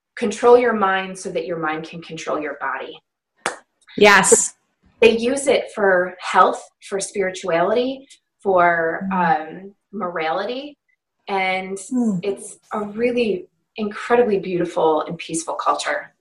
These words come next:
Speaker 1: So
Speaker 2: Wow. How long did it take for you to kind of acclimate to such a new culture, coming from, you know, busy life in New York to that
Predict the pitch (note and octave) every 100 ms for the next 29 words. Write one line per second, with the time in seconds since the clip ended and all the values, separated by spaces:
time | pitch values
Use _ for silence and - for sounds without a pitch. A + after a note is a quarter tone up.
0 | - F#3+ E3 D#3+ D#3+ F3+ F3+ F3+ F3 E3+
1 | - - - C#4 C#4+ D4 D4+ C#4 C#4 G#3+
2 | A#3+ A#3 - C4 A#3+ A3+ G#3 G#3+ G#3+ G3
3 | F3 F#3+ G3 G3+ G#3+ G3 F3+ F3+ F3 -
4 | G#3 G3 F#3+ A#3+ A#3 D4 B3 G#3 - G3
5 | G#3 G3+ F3+ F3+ G#3 G#3 G3+ G#3 F#3+ F#3+
6 | F3+ - - E4 D4 A#3+ A3 B3+ B3 B3
7 | A#3 G#3+ G#3 A3+ G#3+ - G#3 G3+ F#3+ G3
8 | G#3 F3+ F3 F3 - - G3+ F#3 F3+ F3+
9 | F#3 - _ F3+ F3 F#3+ G#3